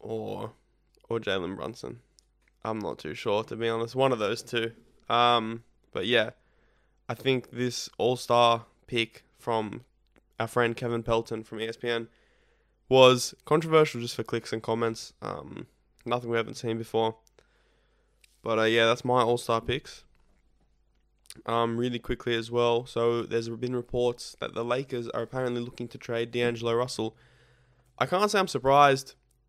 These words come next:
<clears throat> D'Lo's good. He's not good enough, I don't think,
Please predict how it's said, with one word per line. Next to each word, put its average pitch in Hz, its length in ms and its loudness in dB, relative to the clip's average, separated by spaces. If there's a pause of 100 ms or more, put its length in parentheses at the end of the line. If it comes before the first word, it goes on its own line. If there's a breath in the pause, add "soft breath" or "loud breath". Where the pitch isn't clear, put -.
(260)
<clears throat> 123 640 -14
D'Lo's 185 380 2
good. 139 380 4 (280)
He's 127 480 -8 (1500)
not 147 340 -4
good 139 280 -4
enough, 113 720 -6 (680)
I 110 120 -8
don't 71 220 -6
think, - 420 -8